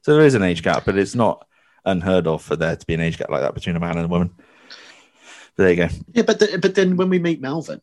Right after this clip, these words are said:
Speaker 2: I think Melvin's probably the same age as Dayton.
Speaker 1: Yeah, that's, that's, yeah, good point. I didn't think of that. Phil Daniels is, at this point, probably about forty, isn't he?
Speaker 2: Mm.
Speaker 1: Late thirties.
Speaker 2: Yeah.
Speaker 1: Mm, yeah, it's, it's probably a bit younger than Angus Dayton in real life. I don't know.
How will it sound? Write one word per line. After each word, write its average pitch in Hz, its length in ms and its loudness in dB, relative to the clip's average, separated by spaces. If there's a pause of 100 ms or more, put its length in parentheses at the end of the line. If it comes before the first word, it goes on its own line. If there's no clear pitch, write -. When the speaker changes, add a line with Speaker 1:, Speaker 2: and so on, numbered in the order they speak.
(140)
Speaker 2:
I 131 60 -6
think - 180 0
Melvin's 131 380 4
probably - 240 0
the - 40 2
same 95 280 6
age 92 180 4
as - 300 -2
Dayton. - 360 0 (600)
Speaker 1:
Yeah, 123 420 4
that's, 117 360 2 (180)
that's, - 300 0 (140)
yeah, 175 360 6
good - 360 2
point. 180 360 4
I - 60 -8
didn't 113 220 0
think 147 220 0
of 165 100 -4
that. - 280 0 (560)
Phil 139 240 6
Daniels 107 540 2
is, 95 320 2 (440)
at 92 120 4
this 104 160 4
point, 85 400 0 (100)
probably 87 480 2
about 69 320 -2
forty, - 360 0
isn't 98 200 0
he? - 180 -4 (840)
Speaker 2:
Mm. 147 320 4
Speaker 1:
Late 95 240 0
thirties. 92 800 2 (200)
Speaker 2:
Yeah. - 80 -4
Speaker 1:
Mm, 110 200 2
yeah, 92 240 4
it's, - 140 -12 (120)
it's - 200 -10
probably 139 340 0
a 120 40 4
bit - 160 0
younger 92 260 0
than 85 120 2
Angus 85 260 -2
Dayton - 300 -2
in 80 120 -2
real 76 120 0
life. 87 200 -2
I 101 40 0
don't 101 200 2
know. 87 260 0